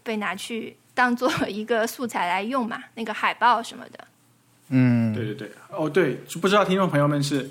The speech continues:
Speaker 3: 我们的那个，怎么讲，我们的那个 Nice Try 的那个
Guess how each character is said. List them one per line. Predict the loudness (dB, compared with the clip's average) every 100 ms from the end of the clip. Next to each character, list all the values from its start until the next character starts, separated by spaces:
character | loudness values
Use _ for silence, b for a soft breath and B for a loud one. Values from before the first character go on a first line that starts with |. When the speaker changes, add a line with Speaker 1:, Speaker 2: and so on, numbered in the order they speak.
| -2
Speaker 3:
我 | 0
们 | 2 2
的 |
那 | 4 2
个， | 4 2 2 -6 -16 _ _ _ _ _ _ _
怎 | -6
么 | -2
讲， | -2 -2 0
我 | 2
们 | 2
的 | 2
那 | 2 2
个 | 2 2 2 -2 -10 -6
Nice | -2 -2
Try | 0 0
的 | 2
那 | 0
个 | 0 -4